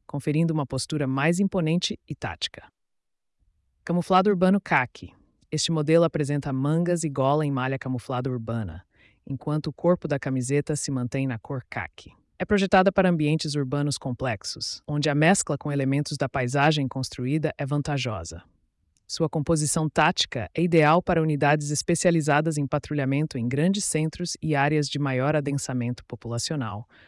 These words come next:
proporcionando uma vantagem visual estratégica. Camuflado urbano cinza. Desenvolvida especificamente para as tropas especializadas urbanas, esta versão possui o corpo na cor preta e as mangas camufladas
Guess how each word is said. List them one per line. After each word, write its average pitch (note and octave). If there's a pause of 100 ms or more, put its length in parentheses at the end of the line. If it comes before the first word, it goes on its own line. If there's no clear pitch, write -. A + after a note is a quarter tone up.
(160)
proporcionando E3
uma D#3+
vantagem D3+
visual C3+
estratégica. - (800)
Camuflado A#3+
urbano E3
cinza. A2+ (240)
Desenvolvida C#3
especificamente D3+
para B2+
as A#2+
tropas C#3+
especializadas B2+
urbanas, B2+ (400)
esta F#3
versão E3
possui D3
o B2
corpo D#3+
na C3
cor A2+
preta D3+ (120)
e D3+
as C#3+
mangas D#3+
camufladas D#3